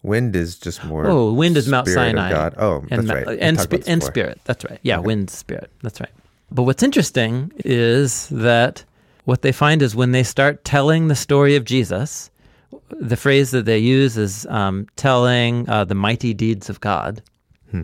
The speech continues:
Speaker 2: which means to retell the story of what God has done, which is Peter's gonna do in a moment, which
Speaker 1: Hmm.
Speaker 2: is to tell the story of Jesus.
Speaker 1: Mm-hmm.
Speaker 2: And what they find is whenever they're telling the story of Jesus under the power of the Spirit, the nations unite into one language,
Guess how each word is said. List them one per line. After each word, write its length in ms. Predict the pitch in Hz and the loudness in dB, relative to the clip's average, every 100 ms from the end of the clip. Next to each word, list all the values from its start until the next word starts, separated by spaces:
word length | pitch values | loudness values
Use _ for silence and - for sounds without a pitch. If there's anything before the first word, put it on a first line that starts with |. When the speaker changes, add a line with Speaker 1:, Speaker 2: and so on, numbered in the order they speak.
| - - | -8 -12
Speaker 2:
which 180 | 110 - | -8 -2
means 180 | 117 - | -4 -4
to 100 | - | -4
retell 440 | 120 - 123 107 | -4 0 2 2
the 80 | 101 | -2
story 360 | - 110 110 98 | -6 -2 0 0
of 80 | 90 | -2
what 160 | 101 | -4
God 240 | 101 95 90 | -2 -2 -2
has 140 | 87 | -4
done, 400 | 113 92 85 117 - _ _ - | -4 -2 -4 -12 -18 _ _ -14
which 300 | - - - | -14 -14 -20
is 60 | |
Peter's 360 | - 113 107 - - - | -10 -8 -8 -12 -18 -12
gonna 160 | 101 | -8
do 140 | 92 92 | -8 -8
in 60 | |
a 60 | 87 | -8
moment, 320 | 92 92 107 | -8 -10 -10
which 120 | - 80 | -8 -8
Speaker 1:
Hmm. 40 | |
Speaker 2:
is 100 | - | -10
to 100 | - | -16
tell 160 | - 107 | -10 -8
the 80 | 104 | -8
story 200 | 117 113 | -8 -8
of 40 | - | -8
Jesus. 320 | 120 - - | -10 -10 -12
Speaker 1:
Mm-hmm. 220 | 85 76 - | -12 -12 -10
Speaker 2:
And 180 | 117 123 | -4 0
what 120 | 127 | 0
they 100 | 151 | 0
find 420 | 127 151 156 175 123 | 0 2 2 2 2
is 320 | 117 117 104 | 2 0 0
whenever 580 | 117 123 139 151 165 160 | -2 2 4 4 4 4
they're 160 | 143 | 2
telling 460 | 120 - 143 151 147 | 2 2 4 4 2
the 60 | 131 | -2
story 360 | - 139 139 | 2 4 4
of 80 | 131 | 2
Jesus 480 | 123 120 127 151 - | 0 0 0 -2 -2
under 200 | 120 117 | -2 0
the 80 | 104 | -2
power 360 | - 127 135 131 | 0 2 4 2
of 100 | 113 | -2
the 60 | |
Spirit, 560 | 98 - 120 143 175 - _ _ _ | -6 -2 0 0 -2 -6 _ _ _
the 80 | 101 | -4
nations 560 | 107 120 - 104 90 - | 0 0 0 -4 -6 -8
unite 420 | 90 85 82 - _ _ _ | -8 -8 -10 -18 _ _ _
into 680 | 135 127 - 123 113 110 - - | -2 -2 -2 0 0 0 -4 -4
one 360 | 113 127 131 | 0 0 2
language, 600 | 120 107 87 - - - | 0 -2 -4 -8 -12 -20